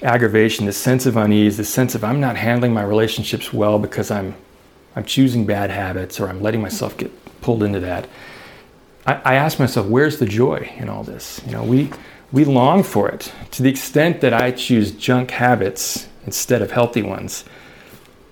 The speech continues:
I don't experience the joy that I long for. And I, I, I have this need for it. It's almost like a craving, a very deep need for it. And something will remind me of that. But then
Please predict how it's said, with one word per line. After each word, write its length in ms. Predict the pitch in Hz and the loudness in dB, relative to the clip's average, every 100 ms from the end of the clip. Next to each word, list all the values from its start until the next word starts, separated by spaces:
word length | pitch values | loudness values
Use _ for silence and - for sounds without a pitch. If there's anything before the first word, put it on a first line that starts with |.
| - | -2
I 140 | 113 | 2
don't 180 | 117 110 | 4 2
experience 460 | - - 139 113 - | -2 0 2 2 0
the 100 | 107 | -2
joy 220 | 104 92 | -2 -2
that 120 | 90 | -4
I 60 | 92 | -6
long 260 | 92 98 | -6 -10
for. 340 | - - - - - - - - - - | -10 -8 -8 -12 -20 -20 -20 -20 -20 -8
And 100 | 104 | -4
I, 400 | 107 - - 113 - | -4 -4 -8 -8 -4
I, 60 | |
I 20 | |
have 180 | 113 127 | 0 2
this 200 | 113 101 | 2 2
need 260 | 113 139 139 | 4 4 2
for 300 | - 90 - | -2 -2 -2
it. 80 | - | -4
It's 160 | - | -6
almost 340 | 127 127 123 117 | 0 2 2 0
like 240 | 104 - - _ | -2 -8 -18 _
a 60 | - | -14
craving, 420 | - 117 127 92 | 0 4 4 0
a 60 | 90 | -2
very 260 | 113 143 | 2 4
deep 300 | 127 123 127 | 4 2 2
need 240 | 107 127 127 | 2 2 0
for 240 | - - | -4 -8
it. 120 | 110 - - - - - - - | -8 -12 -20 -20 -20 -20 -20 -6
And 600 | 101 101 98 98 101 113 | -2 0 0 -2 -4 -2
something 300 | 127 127 107 | -2 0 0
will 100 | 101 | 2
remind 380 | 98 104 135 151 | 2 2 4 2
me 60 | |
of 60 | 98 | 0
that. 180 | 95 - | -4 -6
But 120 | - | 0
then 320 | 131 131 127 | 4 4 2